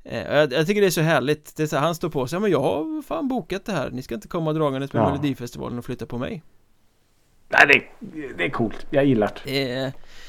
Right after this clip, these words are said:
Speaker 1: jag är, jag är team Ledin i, i det fallet.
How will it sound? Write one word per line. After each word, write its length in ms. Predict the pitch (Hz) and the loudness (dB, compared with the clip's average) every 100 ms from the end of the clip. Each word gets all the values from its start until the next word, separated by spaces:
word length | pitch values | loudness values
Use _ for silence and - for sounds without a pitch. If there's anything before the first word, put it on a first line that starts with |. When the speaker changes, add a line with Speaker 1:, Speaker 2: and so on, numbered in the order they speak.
| - - - - | -16 -18 -20 -4
Speaker 1:
jag 200 | 147 156 | 2 4
är, 60 | 160 | 4
jag 180 | 180 185 | 4 2
är 40 | |
team 320 | 185 185 170 160 | 2 2 2 4
Ledin 500 | 170 143 170 131 123 | 4 4 4 2 0
i, 200 | 127 - | -4 -8
i 240 | 131 131 127 | -8 -6 -6
det 140 | 127 | -8
fallet. 420 | 120 104 107 - | -6 -8 -10 -14